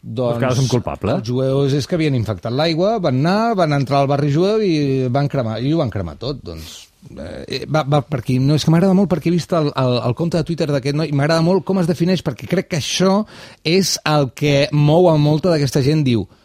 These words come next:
Speaker 1: «No sóc antisistema, el sistema és anti-jo». Aquest culte, no només a buscar-hi sentit a la vida, sinó a convertir-te tu en un heroi a contracorrent. Sempre que veus algú que diu,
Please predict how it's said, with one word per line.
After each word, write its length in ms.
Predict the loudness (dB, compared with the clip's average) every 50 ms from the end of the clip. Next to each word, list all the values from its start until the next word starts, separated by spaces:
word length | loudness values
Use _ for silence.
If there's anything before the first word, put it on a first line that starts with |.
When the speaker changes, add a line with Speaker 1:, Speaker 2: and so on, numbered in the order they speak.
| _ _ _ -6
Speaker 1:
«No 200 | -2 0 0 0
sóc 200 | 0 0 -2 0
antisistema, 680 | -2 -2 -2 -2 -2 -4 -4 -2 -2 -2 -2 -2 -4 -6 -10 _ _ _ _ _ _ _ _ _
el 140 | -10 -8 -6 -4
sistema 360 | -4 -4 -2 0 0 2 2
és 120 | 2 2
anti-jo». 500 | 0 0 0 -2 -2 0 0 0 0 -2 -4 -8 _ _ _ _ _ _ _ _ -20 -20 -18 _ -14 -12 -12 -14 -8 -6
Aquest 460 | -6 -2 -2 -2 0 0 -2 -2 -4 _ -2
culte, 380 | 0 0 0 2 0 0 0 2
no 140 | 2 2 4
només 220 | 4 2 2 2
a 40 | 2
buscar-hi 360 | 0 0 -2 -2 -2 0 0 0
sentit 560 | 0 0 0 2 2 0 0 0 -2 -2 0
a 60 | 0
la 60 | 2 2
vida, 160 | 2 2 2 0
sinó 360 | 0 0 2 2 4 2 2
a 60 | 0 -2
convertir-te 600 | -2 0 0 0 0 0 0 0 0 0 -2 -2
tu 180 | 0 -2 -4 -4 -2
en 160 | -4 -4 -4 -2
un 140 | -2 -2 -2
heroi 460 | -2 0 0 0 2 2 0 -2 -4 -6
a 80 | -8
contracorrent. 760 | -4 -2 -2 -2 -2 -4 -6 -6 -6 -4 -2 -2 -2 -2 -4 -6 -10 -20 -20 -20 _
Sempre 280 | -6 -4 -2 0 0
que 100 | 0 2
veus 200 | 2 4 4 4
algú 240 | 4 4 4 2 2
que 120 | 4 4 4
diu, 240 | 4 4 2 0